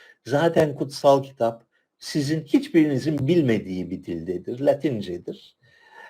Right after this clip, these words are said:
Biz onları okuyoruz, merak etmeyin. Dine bu işin profesyonelleri var. Size gerektiği kadarını söylerler demişler. Çok da akıllı bir iş yapmışlar.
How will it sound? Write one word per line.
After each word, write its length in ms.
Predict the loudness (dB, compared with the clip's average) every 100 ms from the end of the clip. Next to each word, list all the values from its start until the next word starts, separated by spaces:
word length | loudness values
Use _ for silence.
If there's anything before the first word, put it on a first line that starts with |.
| _ -8 6
Biz 420 | 8 8 0 -4
onları 400 | 0 2 2 2
okuyoruz, 640 | 0 -2 0 0 -2 -6
merak 380 | -2 2 2 2
etmeyin. 460 | -2 -4 -6 -6 -2
Dine 260 | 0 0
bu 100 | 0
işin 260 | -2 -4 -4
profesyonelleri 1040 | 4 8 8 6 2 2 2 0 0 0
var. 180 | 0 -2 -8 _ _ _
Size 680 | -16 -6 2 8 8 6 0
gerektiği 600 | 6 6 6 2 -4 0
kadarını 540 | 4 4 4 2 -6 -10
söylerler 960 | -6 -2 0 0 -2 -6 -8 -10 _ _ _ _ _ _ _ _
demişler. 1160 | -18 -10 -4 -4 -6 -20 -20 -20 -20 -20 -20 _ _ _ _ _ -20 _ _ _ _ _ _ _ _ _ _ _ _ _ _ _ _ _ _ _
Çok 380 | 2 4 4 0
da 100 | -4
akıllı 480 | -4 -6 -8 -8 -10
bir 100 | -12
iş 200 | -14 -16
yapmışlar. 840 | -18 _ -20 -20 -20 -20 -20 _